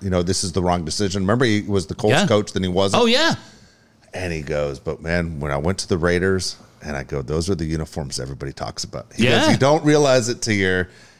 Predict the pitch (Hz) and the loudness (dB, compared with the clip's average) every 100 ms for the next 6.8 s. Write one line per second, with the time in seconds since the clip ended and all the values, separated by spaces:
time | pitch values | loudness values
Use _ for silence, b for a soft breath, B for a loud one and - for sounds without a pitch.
0 | b 85 82 139 135 - 139 131 104 104 | b -6 -2 2 2 2 0 -2 -6 -8
1 | 101 92 85 82 78 - - 117 110 101 | -4 -4 -6 -8 -8 -10 -4 -4 0 0
2 | 82 80 92 98 101 92 95 87 - 67 | 0 0 -2 0 0 -2 -4 -4 -8 -12
3 | - - _ 120 175 190 104 92 98 98 | -8 -8 _ 0 2 2 0 0 0 2
4 | 151 180 190 190 175 151 147 123 120 120 | 2 4 4 4 4 4 4 4 4 6
5 | 117 101 113 110 107 101 104 82 85 85 | 6 4 2 4 4 4 2 0 0 0
6 | - 78 69 - 113 147 220 | 0 -6 -2 2 4 4 2